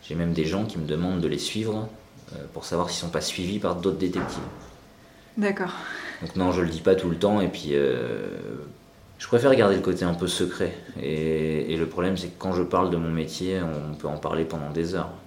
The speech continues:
Speaker 1: Et j'ai, quand je suis en soirée avec mes amis, j'ai pas forcément envie de parler de mon métier.
Speaker 2: Tu distingues les deux ?
Speaker 1: Ah, je dois distinguer les deux. Sinon, après, je m'en sors pas.
Speaker 2: Et justement, comment est-ce que ton métier, il, il impacte, euh,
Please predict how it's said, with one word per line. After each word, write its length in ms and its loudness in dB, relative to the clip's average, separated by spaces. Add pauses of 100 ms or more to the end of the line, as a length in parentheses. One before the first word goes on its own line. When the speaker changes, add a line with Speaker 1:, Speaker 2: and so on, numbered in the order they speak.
Speaker 1:
Et 60 -10
j'ai, 180 -6 (160)
quand 120 -8
je 80 -6
suis 80 -6
en 60 -6
soirée 260 -4
avec 160 -4
mes 160 -4
amis, 240 -2
j'ai 100 -6
pas 140 -6
forcément 500 -8
envie 160 -6
de 60 -8
parler 240 -4
de 80 -6
mon 80 -6
métier. 280 -10 (1300)
Speaker 2:
Tu 140 -12
distingues 400 -4
les 80 -2
deux ? 140 2 (600)
Speaker 1:
Ah, 60 -2
je 160 -4
dois 320 0
distinguer 460 -6
les 80 -6
deux. 160 -10 (460)
Sinon, 300 -10
après, 200 -8
je 100 -10
m'en 80 -10
sors 200 -10
pas. 140 -14 (880)
Speaker 2:
Et 60 2
justement, 400 -2
comment 200 -2
est-ce 120 -2
que 60 -2
ton 180 -6 (1000)
métier, 320 2
il, 260 0 (380)
il 100 -4
impacte, 420 -2
euh, 240 -8